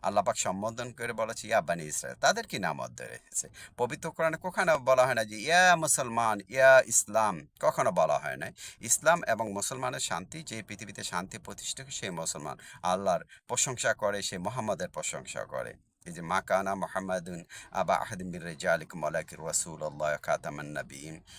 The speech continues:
এই যে মুহাম্মদ কারো, আ, পুরুষ বা ছেলে, উ-, আ,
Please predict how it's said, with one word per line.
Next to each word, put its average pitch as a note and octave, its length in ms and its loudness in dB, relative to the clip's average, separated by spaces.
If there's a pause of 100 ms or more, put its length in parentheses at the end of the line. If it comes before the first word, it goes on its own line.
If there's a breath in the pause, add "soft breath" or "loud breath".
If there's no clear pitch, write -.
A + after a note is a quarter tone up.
(240 loud breath)
এই G2+ 100 -8
যে G#2 200 -6
মুহাম্মদ A#2+ 560 0 (100)
কারো, A2+ 340 2 (300 loud breath)
আ, F#2+ 260 2 (100)
পুরুষ B2+ 360 -6
বা G#2+ 160 6
ছেলে, G#2+ 480 -4
উ-, G#2 160 -10
আ, - 20 -14